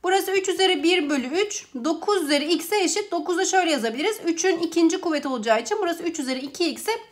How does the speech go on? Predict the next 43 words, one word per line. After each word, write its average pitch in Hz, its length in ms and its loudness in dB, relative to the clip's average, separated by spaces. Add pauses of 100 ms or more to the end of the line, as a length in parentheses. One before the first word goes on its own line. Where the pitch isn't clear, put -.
(120)
eşit. - 320 -2 (400)
Tabanlar 381 400 8
eşit 381 160 2
olduğu 339 180 4
için 381 200 0
kuvvetler 359 400 0
eşit 339 200 -2
olacak. 320 420 2
Yani 311 320 4
bir 330 260 0
bölü 262 180 -2
üç 370 260 -4
buradan 254 220 -2
iki 311 240 -2
x'e 381 220 -2
eşit. 381 340 -4 (300)
X 381 220 -2
değerimiz 247 400 0
de 247 120 2
bir 311 220 0
bölü 233 140 2
altıya 320 560 6 (140)
eşit. - 420 -6 (560)
Aynı 415 240 8
şekilde 330 380 0
bir 392 280 4
bölü 330 160 2
iki 302 200 0
yani 311 180 2
ikinci 320 380 2
bileşen, 392 380 2
ikinci 349 360 2
bileşene 359 380 2
eşit 370 180 0
olacak. 320 380 2
Şimdi 339 240 0
bir 330 200 4
bölü 294 200 0
dört 370 280 2
y'yi 381 160 2
de 370 60 -2
şöyle 370 300 2
yazalım. 254 340 -2